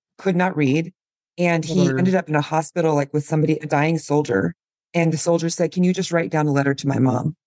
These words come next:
Speaker 1: And he couldn't.
Speaker 2: He couldn't do it.
Speaker 1: So he said, "I just pretended to write," and then he died.
Speaker 2: Oh.
Speaker 1: It was devastating, like therapy, you know, like, that's
Speaker 2: Yeah.
Speaker 1: marked his life.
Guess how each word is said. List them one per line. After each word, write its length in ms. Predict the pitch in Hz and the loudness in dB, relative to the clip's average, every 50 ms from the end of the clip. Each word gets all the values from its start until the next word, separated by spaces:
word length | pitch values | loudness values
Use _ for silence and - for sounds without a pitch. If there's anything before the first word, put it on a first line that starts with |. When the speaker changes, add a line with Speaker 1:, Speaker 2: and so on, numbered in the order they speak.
| _ _ _ _ _ | _ _ _ _ _
Speaker 1:
And 160 | - 185 170 156 | 0 0 0 0
he 260 | - 185 180 185 - _ | 0 0 0 -2 -4 _
couldn't. 320 | - - 185 185 - - 143 | -4 -4 -4 -2 -2 -2 0
Speaker 2:
He 120 | 143 156 | 2 2
couldn't 400 | 147 - - 156 165 156 - 143 | 2 2 2 2 2 2 0 0
do 320 | - 160 151 147 143 135 135 | 2 4 6 6 6 4 4
it. 540 | 135 131 131 131 127 - - - - - _ _ _ _ _ | 2 2 2 0 0 -2 -4 -12 -20 -20 _ _ _ _ _
Speaker 1:
So 120 | 214 196 | 0 2
he 100 | 185 202 | 2 2
said, 140 | 185 196 185 | 2 2 0
"I 100 | 170 170 | 0 0
just 180 | 160 175 - - | -2 -4 -4 -4
pretended 540 | 180 175 - - 165 165 170 180 185 180 - | -4 -4 -2 0 0 2 2 2 2 0 0
to 100 | - 156 | -2 0
write," 260 | 151 147 147 147 139 139 | 2 2 2 2 0 0
and 120 | 151 147 | 0 0
then 120 | 147 147 147 | 2 2 2
he 140 | 147 156 | 2 2
died. 480 | 156 151 135 139 135 127 123 - - - - _ _ | 0 0 0 0 0 -2 -2 -2 -4 -10 -16 _ _
Speaker 2:
Oh. 520 | - 208 214 208 196 190 180 170 165 165 131 | 2 4 6 6 6 6 6 4 4 6 4
Speaker 1:
It 40 | |
was 180 | 143 196 160 156 | 4 2 2 0
devastating, 520 | 170 190 156 160 165 180 - - - - | -2 -2 0 0 0 0 0 -2 -2 0
like 220 | - 165 156 - - _ | 0 0 0 0 -4 _
therapy, 360 | 190 160 135 131 131 - - - | 0 0 2 0 0 -4 -8 -8
you 200 | 76 - 175 165 | -2 0 0 2
know, 80 | 156 | 2
like, 180 | 143 160 147 - | 0 0 -2 -2
that's 300 | 165 151 151 - - - - 175 - | -2 -2 -2 -4 -8 -12 -8 -4 2
Speaker 2:
Yeah. 300 | 180 165 156 151 147 139 | 4 6 6 6 8 8
Speaker 1:
marked 360 | 139 135 135 131 131 127 127 | 6 6 6 4 4 4 2
his 80 | 127 123 | 2 2
life. 320 | - - - 95 175 - | 2 0 0 -2 -4 -6